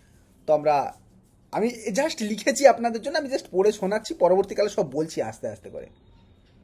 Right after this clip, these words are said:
আহ, সৌরভ বলছে, "কি রে?" মানে, এবার রাহুল কিছুটা আত্মবিশ্বাসী হয়েছে, আমরাও যেরকম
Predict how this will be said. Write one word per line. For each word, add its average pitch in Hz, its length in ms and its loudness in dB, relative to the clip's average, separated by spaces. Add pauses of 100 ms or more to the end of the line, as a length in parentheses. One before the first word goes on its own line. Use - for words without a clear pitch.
(760)
আহ, - 340 -12
সৌরভ 180 280 0
বলছে, 190 240 -2
"কি 202 200 -8
রে?" 185 240 -2
মানে, 131 280 -6 (160)
এবার 185 200 4
রাহুল 170 240 2
কিছুটা 175 320 -2
আত্মবিশ্বাসী 160 640 -2
হয়েছে, 156 200 2
আমরাও 147 220 0
যেরকম 147 360 -4